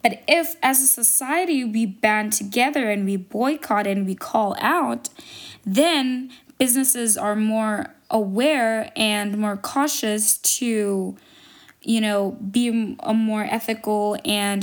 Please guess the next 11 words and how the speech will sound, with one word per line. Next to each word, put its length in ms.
to 300
just 680
treat 500
their 160
customers 680
and 120
their 140
employees 760
that 280
much 360
better 420